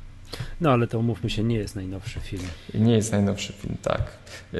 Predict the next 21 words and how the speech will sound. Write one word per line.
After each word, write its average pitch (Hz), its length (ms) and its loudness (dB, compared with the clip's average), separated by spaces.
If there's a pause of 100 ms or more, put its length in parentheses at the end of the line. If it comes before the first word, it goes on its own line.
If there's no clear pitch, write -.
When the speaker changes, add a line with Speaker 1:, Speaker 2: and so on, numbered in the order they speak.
Speaker 2:
No, 123 240 6
z - 280 -6
tych 127 220 -2
mniej 131 200 2
najnowszych 120 640 2
to 117 440 4
również 107 560 2 (180)
Planeta 107 400 4
Małp, 101 440 4
ta 101 320 2
z 101 100 -4
dwutysięcznego 104 680 -2
jedenastego 98 540 0
roku. 104 320 -4 (680)
Mm, 98 720 2 (560)
Speaker 1:
Aha. 98 160 -8
Speaker 2:
jest 104 480 2
w, - 380 -8
y, 113 720 0
przystępnej 107 520 -2
cenie. 107 320 0